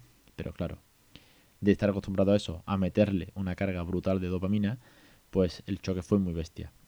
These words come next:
Y eso me hizo plantearme una vez más que los móviles en casa van a estar terminantemente prohibidos durante mucho tiempo.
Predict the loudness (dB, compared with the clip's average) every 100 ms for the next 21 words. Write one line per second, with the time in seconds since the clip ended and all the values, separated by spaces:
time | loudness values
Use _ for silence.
0 | _ 4 6 6 4 -2 -2 -2 -4 -4
1 | -4 -8 -6 2 4 4 2 -4 -6 -12
2 | _ -2 0 0 0 0 0 -2 -4 -6
3 | -8 -10 -10 -4 0 0 -2 -8 -6 -2
4 | 4 6 4 4 2 2 2 6 8 8
5 | 4 -4 -8 -10 -12 -6 -4 -2 -4 -6
6 | -10 -10 -6 -6 -6 -14